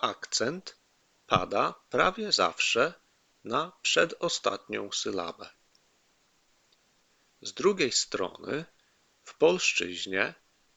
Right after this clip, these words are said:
występuje wiele wyjątków, zarówno w wymowie, jak i w gramatyce. Na koniec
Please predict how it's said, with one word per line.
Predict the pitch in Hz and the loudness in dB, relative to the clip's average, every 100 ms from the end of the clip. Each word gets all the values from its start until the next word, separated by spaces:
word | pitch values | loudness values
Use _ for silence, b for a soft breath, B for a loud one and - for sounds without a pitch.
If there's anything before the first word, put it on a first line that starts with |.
| - | -6
występuje | 117 170 - 147 - 87 92 131 | -2 0 -2 -4 -6 -4 -2 -2
wiele | - 98 92 104 | 0 2 4 2
wyjątków, | 104 127 143 123 95 - - - - _ _ _ _ _ _ _ | 0 0 0 0 -4 -14 -16 -20 -20 _ _ _ _ _ _ _
zarówno | - 98 95 151 131 101 92 - | -4 -2 2 2 0 -4 -8 -8
w | 98 | -16
wymowie, | - 113 110 85 85 95 120 170 _ _ _ _ | -4 -2 -2 -4 -4 -2 -2 -4 _ _ _ _
jak | 98 95 95 - | 0 0 -2 -8
i | 139 160 | -8 -8
w | - | -4
gramatyce. | 107 113 107 85 - - - - _ _ _ _ _ _ _ _ _ - - _ _ _ _ _ _ _ _ _ _ 135 | 2 2 2 -4 -8 -14 -14 -16 _ _ _ _ _ _ _ _ _ -20 -20 _ _ _ _ _ _ _ _ _ _ -2
Na | 170 | -2
koniec | 202 101 90 85 143 - - | 2 0 2 -2 -4 -2 -4